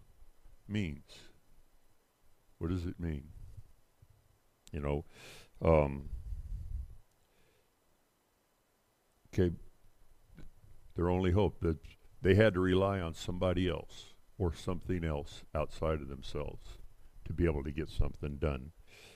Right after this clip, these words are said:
Each character's in a situation that they needed to get some help to escape from. And we find ourselves sometimes in situations where we need help to escape from, right? So, um,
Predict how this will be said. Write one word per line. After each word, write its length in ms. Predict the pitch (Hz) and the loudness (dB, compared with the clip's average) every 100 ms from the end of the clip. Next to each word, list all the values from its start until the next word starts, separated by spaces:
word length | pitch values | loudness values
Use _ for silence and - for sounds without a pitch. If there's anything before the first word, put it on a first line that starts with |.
| _ - | _ 4
Each 240 | 101 - | 4 4
character's 540 | - 107 98 92 85 | 8 10 10 4 2
in 100 | 87 | 2
a 60 | 80 | 0
situation 800 | - 92 - 82 90 87 - 82 | 2 2 2 4 6 6 2 -2
that 140 | 78 | 0
they 120 | 78 78 | 2 4
needed 300 | 85 85 73 | 4 4 0
to 80 | 71 - _ | -8 -16 _
get 180 | 87 - - | -4 -4 -6
some 280 | - 71 65 | -6 -6 2
help 300 | 90 90 - | 2 2 0
to 120 | 80 | -2
escape 420 | 73 - 85 85 - | -2 0 2 2 0
from. 300 | - 69 - - - - - - - - - | -8 -8 -4 -6 -6 -10 -14 -16 -20 -20 -8
And 100 | 73 | 2
we 120 | 82 90 | 2 2
find 340 | - 82 82 | 0 0 2
ourselves 440 | 82 - 85 80 | -2 0 0 0
sometimes 600 | - 80 - 82 80 78 | -2 -6 -2 -2 -2 -4
in 120 | 82 73 | -8 -10
situations 840 | - 82 - 69 73 69 73 69 | -6 -6 -4 -4 -4 -4 -10 -12
where 140 | - 65 | -8 -2
we 180 | 82 | -2
need 220 | 95 76 - | 0 -4 -4
help 260 | 76 69 - | -6 -6 -8
to 100 | - | -10
escape 400 | - - 62 - | -12 -10 -10 -10
from, 260 | - 58 57 | -14 -14 -10
right? 260 | 64 80 - - _ _ - - - - - _ - | -4 -4 -4 -16 _ _ -20 -20 -20 -20 -20 _ -6
So, 240 | 69 80 - - - _ _ _ _ _ _ _ _ _ - - - | -4 -4 -12 -20 -20 _ _ _ _ _ _ _ _ _ -12 -8 -4
um, 340 | 69 65 65 | -4 -4 -8